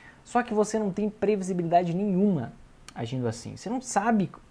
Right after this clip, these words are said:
onde que você vai chegar e quando que você vai chegar. Porque você tá só colecionando coisas que você não tem controle nenhum.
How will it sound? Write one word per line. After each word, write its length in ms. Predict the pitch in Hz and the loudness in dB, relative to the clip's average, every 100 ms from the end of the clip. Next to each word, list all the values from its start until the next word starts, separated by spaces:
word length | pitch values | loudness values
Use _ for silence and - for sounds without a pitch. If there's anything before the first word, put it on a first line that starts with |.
| - | 2
onde 340 | 208 269 180 | 4 4 2
que 80 | - | 0
você 80 | 147 | -2
vai 160 | 127 | -2
chegar 320 | 120 120 123 180 | -4 -6 -4 -4
e 80 | |
quando 340 | 175 180 226 214 | -2 2 4 2
que 100 | - | -4
você 100 | 127 | -6
vai 160 | 117 | -6
chegar. 320 | 113 117 - - - - - - | -6 -8 -10 -16 -20 -20 -20 -6
Porque 240 | 196 180 | -6 -2
você 240 | 202 196 196 | -2 -2 -4
tá 140 | 190 | -6
só 180 | - 196 | -4 -6
colecionando 640 | - 196 185 185 180 170 | -2 -2 -2 -4 -6 -4
coisas 480 | - - 156 160 180 | -6 0 0 2 -4
que 100 | - | -6
você 380 | 165 165 - 165 | -4 -4 -4 -4
não 180 | 165 170 | -4 -6
tem 280 | - 170 175 | -4 -6 -6
controle 480 | - 170 - 170 | -4 -4 -2 -4
nenhum. 460 | 160 170 196 165 143 | -2 -2 0 0 0